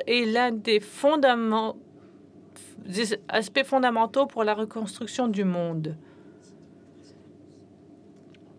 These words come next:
Nous avons différentes lignes de front qui,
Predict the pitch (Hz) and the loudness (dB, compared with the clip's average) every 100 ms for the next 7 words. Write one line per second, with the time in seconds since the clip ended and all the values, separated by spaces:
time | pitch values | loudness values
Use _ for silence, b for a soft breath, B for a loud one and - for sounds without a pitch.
0 | - - - - 190 220 208 214 214 247 | -20 -20 -16 -2 2 4 4 2 2 -2
1 | 214 233 - 226 226 226 220 247 247 233 | -2 -4 0 2 2 0 0 0 0 0
2 | 226 - - 262 254 226 233 220 | -2 -4 2 4 4 2 -4 -2